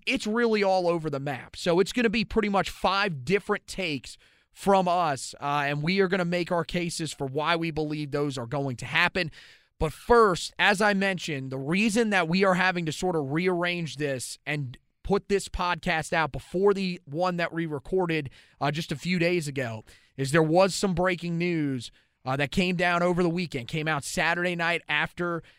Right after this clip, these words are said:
Carolina's practice in front of the students. It was an open practice for the students that were returning to campus. Uh, mostly they were trying to get the freshmen out there to sort of experience that, uh, during their move-in weekend.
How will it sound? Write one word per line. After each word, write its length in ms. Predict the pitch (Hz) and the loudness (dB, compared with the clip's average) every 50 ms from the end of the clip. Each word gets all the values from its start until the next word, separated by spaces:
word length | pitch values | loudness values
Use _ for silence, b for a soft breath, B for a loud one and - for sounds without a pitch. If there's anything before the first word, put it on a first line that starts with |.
| b b b | b b b
Carolina's 500 | - 170 175 175 175 165 156 143 - - | 0 2 2 4 4 2 0 0 -4 -4
practice 560 | - 190 170 165 170 - - 175 151 - - - | -2 0 0 0 0 -2 -4 -6 -6 -8 -8 -10
in 100 | 143 120 | -10 -10
front 420 | - - - - 175 180 190 190 | -10 -12 -8 -2 0 0 2 2
of 220 | 185 185 170 143 | 2 0 0 -2
the 80 | 139 131 | -6 -8
students. 500 | - - - 190 185 185 185 180 165 175 | -6 -4 -4 -2 -2 0 -2 -2 -2 -4
It 80 | 165 151 | -4 -4
was 140 | 139 123 | -4 -4
an 100 | 143 139 | -4 -4
open 320 | - 156 165 170 - 170 147 | 0 0 0 0 0 -4 -6
practice 540 | - - 175 165 165 - - 165 151 - - | -4 -2 -2 -2 -2 -2 -6 -8 -8 -8 -8
for 240 | - 160 156 156 | -6 -4 -2 -2
the 80 | 143 135 | -2 -4
students 420 | - - - 175 170 165 165 135 | -6 -6 -6 -6 -6 -6 -6 -4
that 180 | - 160 131 120 | -4 -4 -4 -2
were 220 | 110 135 160 165 | -2 0 0 0
returning 480 | 160 151 139 - - 170 160 151 143 131 | 0 -2 -4 -4 -4 -4 -4 -4 -6 -6
to 100 | - 127 | -8 -8
campus. 520 | - - 170 170 180 170 185 180 160 - B B B B B B | -6 -4 -2 -2 -2 -2 -4 -6 -6 -8 B B B B B B
Uh, 80 | 135 | -2
mostly 600 | 143 156 165 175 190 190 185 - - 190 185 185 170 | 0 4 6 6 6 6 2 -2 -2 -2 -2 0 0
they 100 | 165 160 | 0 0
were 120 | 151 147 | 0 -2
trying 260 | - - 180 170 170 | -2 -2 0 0 0
to 80 | 160 151 | -2 -2
get 160 | 165 156 - | -4 -4 -6
the 80 | 156 - | -6 -8
freshmen 440 | - 180 170 165 - - 170 165 | -2 -2 -2 -2 -2 -2 -2 -2
out 260 | 165 160 160 160 - - | 0 0 -2 -2 -2 -2
there 280 | 165 160 160 160 156 | -2 0 0 0 -2
to 80 | 127 127 | -4 -6
sort 260 | - - 160 156 151 | -8 -6 -6 -4 -4
of 80 | 139 135 | -6 -6
experience 680 | 123 - - - - 170 170 170 165 160 156 139 113 127 | -6 -8 -8 -6 -4 -4 -2 -2 -2 -2 -4 -4 -6 -6
that, 400 | 131 156 156 160 156 156 156 _ _ _ _ - | -4 -2 0 0 0 -2 -2 _ _ _ _ -10
uh, 200 | 131 131 127 127 117 | -8 -6 -6 -6 -4
during 400 | 113 151 160 170 170 170 165 160 | -2 -2 -2 0 0 -2 -2 -2
their 140 | 156 151 147 | -4 -4 -2
move-in 400 | 151 151 165 160 147 151 139 127 | -2 -2 -2 -2 -2 -4 -6 -4
weekend. 520 | 131 175 196 170 - 190 185 185 180 165 | -6 -6 -6 -4 -2 -2 -2 -2 -2 -4